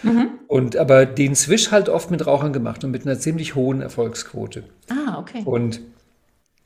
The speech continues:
Speaker 2: da war es ganz oft so, dass die dann hinterher in der Pause draußen standen im Seminar mit den anderen und zur Zigarette gegriffen haben und die dann so komisch angeguckt haben, dreimal gedreht haben und sie wieder in die Packung zurückgeschoben haben.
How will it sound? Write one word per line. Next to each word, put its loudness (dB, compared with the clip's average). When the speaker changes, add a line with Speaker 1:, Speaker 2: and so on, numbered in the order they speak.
Speaker 2:
da 2
war 2
es 0
ganz 0
oft -2
so, 2
dass -2
die -8
dann -2
hinterher 0
in -4
der 0
Pause -2
draußen -4
standen -6
im -6
Seminar -4
mit -6
den -6
anderen -6
und -2
zur 2
Zigarette 0
gegriffen -4
haben 0
und -4
die -6
dann 0
so -6
komisch -6
angeguckt -8
haben, -4
dreimal -4
gedreht -12
haben -8
und -10
sie -8
wieder -4
in -4
die -8
Packung -4
zurückgeschoben -10
haben. -12